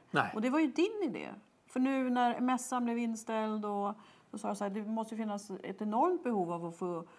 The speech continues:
Speaker 2: göra någonting och träffas, även om det
Speaker 1: Ja.
Speaker 2: är digitalt.
Speaker 1: Ja, exakt.
Speaker 2: Och
Speaker 1: Exakt.
Speaker 2: då nappade Per, eh, Anders, Ylva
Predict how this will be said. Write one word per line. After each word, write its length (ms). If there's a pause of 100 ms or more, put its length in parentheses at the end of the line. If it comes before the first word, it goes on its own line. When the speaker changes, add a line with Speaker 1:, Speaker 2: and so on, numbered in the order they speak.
(180)
Speaker 2:
göra 400
någonting 500
och 140
träffas, 560
även 220
om 100
det 60
Speaker 1:
Ja. 140
Speaker 2:
är 60
digitalt. 640
Speaker 1:
Ja, 200
exakt. 360 (160)
Speaker 2:
Och 140
Speaker 1:
Exakt. 200
Speaker 2:
då 240
nappade 680 (1000)
Per, 480 (600)
eh, 260 (140)
Anders, 720
Ylva 420